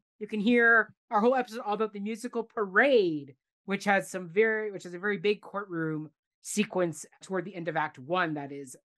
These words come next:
very intense and has lots going on, and we get all into that as well. Other than that, yeah, just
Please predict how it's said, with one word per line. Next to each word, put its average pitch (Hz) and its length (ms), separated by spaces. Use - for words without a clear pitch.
very 175 800
intense 143 600
and 147 80
has 143 180
lots 165 320
going 147 320
on, 131 340
and 147 100
we 139 60
get 147 220
all 156 200
into 147 180
that 127 260
as 131 200
well. 135 400
Other 269 140
than 294 100
that, 320 380
yeah, 339 340
just 233 280